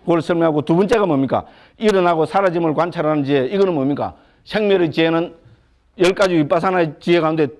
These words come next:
두 번째 지혜입니다. 어머, 나 모르겠는데. 그런 분은 다 어떻게 해야 됩니까? 예, 이거, 이거 보시면 지난 시간에 나눠드린 거 있잖아요. 예, 삼 쪽에 보면, 세 번째 페이지에 보면은, 그죠? 영-, 명상의 지혜, 생멸의 지혜 돼 있죠?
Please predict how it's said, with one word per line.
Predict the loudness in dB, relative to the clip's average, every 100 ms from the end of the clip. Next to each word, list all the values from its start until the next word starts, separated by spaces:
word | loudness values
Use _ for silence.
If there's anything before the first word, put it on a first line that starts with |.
| -4
두 | -2
번째 | 0 0 0
지혜입니다. | 2 2 2 2 0 -6 _ -16
어머, | -10 -6
나 | -4 -2
모르겠는데. | -2 0 0 0 0
그런 | 0 -2
분은 | -4 -4
다 | -6
어떻게 | -4 -2
해야 | 0
됩니까? | 0 -2 -4 -6 -12 _ _ -4
예, | -2
이거, | -2 -2
이거 | 0
보시면 | 0 -2 -2 -2 -2 -6 -16 _ -6
지난 | 0 0 0
시간에 | 0 2
나눠드린 | 0 0 -2 -2 -2
거 | -2
있잖아요. | -2 0 0 -2 -2 -12 _
예, | -2 -2
삼 | -2 -4
쪽에 | 0 0
보면, | 2 -2 -4
세 | -4 -2
번째 | -2 -4
페이지에 | -2 -2 0 0
보면은, | 0 0 0 0 -2 -8 -20 _
그죠? | -2 0 0
영-, | 0 -2 -2
명상의 | -2 -2 0 -2 -2 -2
지혜, | 0 0 0
생멸의 | -6 -4 -2 0 0
지혜 | 0 2
돼 | 0
있죠? | 0 2